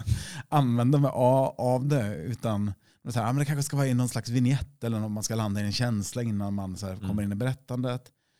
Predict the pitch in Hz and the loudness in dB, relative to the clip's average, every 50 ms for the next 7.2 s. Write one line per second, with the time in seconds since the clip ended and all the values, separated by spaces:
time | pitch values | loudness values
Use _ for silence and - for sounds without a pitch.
0 | _ _ _ _ - 113 107 - - 110 101 101 104 113 135 143 131 - 117 95 | _ _ _ _ -6 -4 -2 0 2 4 4 4 4 4 2 2 2 2 0 0
1 | 110 110 101 98 - 101 101 101 92 - 101 101 117 120 120 120 120 120 - _ | 0 0 -2 -2 -2 -2 -2 -2 -4 -4 -4 -2 -2 0 0 -2 -2 -4 -8 _
2 | _ _ _ _ _ _ _ - - 113 107 107 107 101 101 101 98 98 95 95 | _ _ _ _ _ _ _ -8 -4 -4 -2 -2 -2 -2 -2 -2 -4 -6 -6 -8
3 | 92 92 101 104 104 101 - - 50 95 - 101 50 - - 117 127 117 117 110 | -8 -8 -6 -6 -6 -6 -6 -8 -8 -8 -10 -10 -10 -12 -14 -14 -10 -6 -4 -4
4 | 107 110 - - 107 - 110 107 107 107 110 113 110 107 101 110 117 - - _ | -4 -4 -4 -2 0 2 2 2 0 -2 -2 -2 -4 -4 -4 -6 -8 -10 -12 _
5 | _ _ _ _ _ _ _ _ _ _ - - 120 110 107 104 104 101 - - | _ _ _ _ _ _ _ _ _ _ -8 -4 -2 0 0 0 0 -2 -2 -4
6 | 170 151 - 151 131 104 101 95 - - 117 98 87 82 - - - - - - | -4 -2 -2 -2 -2 -2 -4 -4 -4 -4 -4 -4 -6 -8 -10 -14 -16 -16 -10 -4
7 | - 127 104 98 | -2 -2 -2 -2